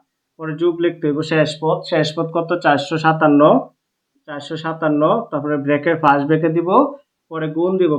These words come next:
পদ সংখ্যা। পদ সংখ্যাটা আমরা কত পেয়েছি? যে একানব্বই ডিভিশন টু, এই যে টু লিখবো আমরা নিচে। তারপর আমরা এটার সাথে এটা, যেহেতু দুই দ্বারা এটাকে কাটাকাটি করা যায় না, তাহলে এটার সাথে এটা যোগ করে নিব। নিচে টুটা যেভাবে আছে এবার টুটা রাখবো।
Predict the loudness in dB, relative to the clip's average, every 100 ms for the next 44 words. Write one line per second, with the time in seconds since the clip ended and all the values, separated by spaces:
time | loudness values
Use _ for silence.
0 | 0 0 0 0 -2 -2 -6 -6 -4 -4
1 | -4 -2 0 2 0 -2 -2 -2 0 0
2 | 0 0 2 2 2 2 4 4 2 _
3 | _ _ _ _ _ _ _ _ -8 -6
4 | -6 -6 -8 -10 -10 -6 -6 -8 -6 -4
5 | -2 -2 -2 0 -2 -2 -4 -8 -16 _
6 | _ _ _ _ -8 -6 -4 -2 -2 -6
7 | _ _ -14 -10 -8 -8 -8 -6 -4 2
8 | 2 2 -2 -2 -2 0 2 4 2 0
9 | -2 2 2 4 2 0 2 4 6 6
10 | 6 6 6 2 0 -4 -4 -4 -2 -2
11 | 0 -2 -4 -10 -10 -8 -10 -14 _ _
12 | _ _ _ _ -16 -12 -10 -8 -6 -2
13 | 0 2 2 2 2 0 0 -2 2 4
14 | 2 2